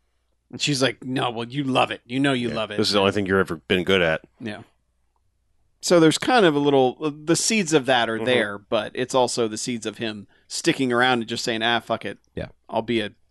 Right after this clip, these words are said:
Speaker 1: insurance lawyer. What the hell?"
Speaker 2: Well, he's also just had the best slash worst, you know, week of his life, probably.
Speaker 1: Yeah.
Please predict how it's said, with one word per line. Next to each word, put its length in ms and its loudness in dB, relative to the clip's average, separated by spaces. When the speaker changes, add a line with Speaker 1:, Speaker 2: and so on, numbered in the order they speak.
Speaker 1:
insurance 540 -6
lawyer. 320 -6
What 160 -10
the 100 -12
hell?" 260 -16
Speaker 2:
Well, 60 4
he's 100 4
also 180 0
just 140 -6
had 100 4
the 80 -4
best 280 0
slash 300 -2
worst, 320 -2
you 120 0
know, 100 2
week 240 0
of 100 2
his 320 -4
life, 420 2
probably. 280 2
Speaker 1:
Yeah. 320 4